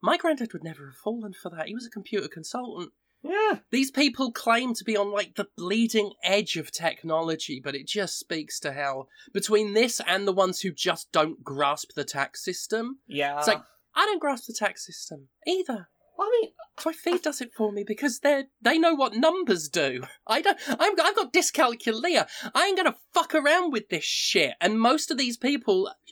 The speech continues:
Speaker 1: are way out of their depth.
Speaker 2: I think a lot of them have treated crypto as, "Crypto isn't money, it's crypto. Therefore, taxes don't apply because it's not money anymore."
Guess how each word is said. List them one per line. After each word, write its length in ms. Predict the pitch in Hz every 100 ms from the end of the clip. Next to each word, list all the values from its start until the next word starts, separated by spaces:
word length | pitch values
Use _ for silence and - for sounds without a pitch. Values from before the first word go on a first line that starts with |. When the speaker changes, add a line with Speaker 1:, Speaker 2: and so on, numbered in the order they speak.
| -
Speaker 1:
are 200 | 208 214 _ -
way 420 | 170 185 285 311
out 180 | 277 220
of 100 | 208
their 160 | 190 180
depth. 480 | 165 120 - _ _ _
Speaker 2:
I 80 | 240
think 320 | - 294 330
a 100 | 381
lot 240 | 226 226 233
of 180 | 202 202
them 300 | 190 165 147
have 240 | 165 170 180
treated 500 | - 185 180 208 -
crypto 520 | 202 180 - 170 156
as, 260 | 151 143 - _
"Crypto 500 | - 262 - 254 220
isn't 340 | 202 202 202
money, 340 | 202 240 151 117
it's 160 | - -
crypto. 640 | - - - - 127 117 113
Therefore, 640 | 190 180 175 - 180 160 - _ _
taxes 580 | - - 196 - 196 175
don't 320 | - 165 165
apply 380 | 160 - 233 160
because 260 | 135 190 156
it's 160 | 160
not 200 | 185 156
money 300 | 202 214 135
anymore." 580 | 117 113 117 120 123 156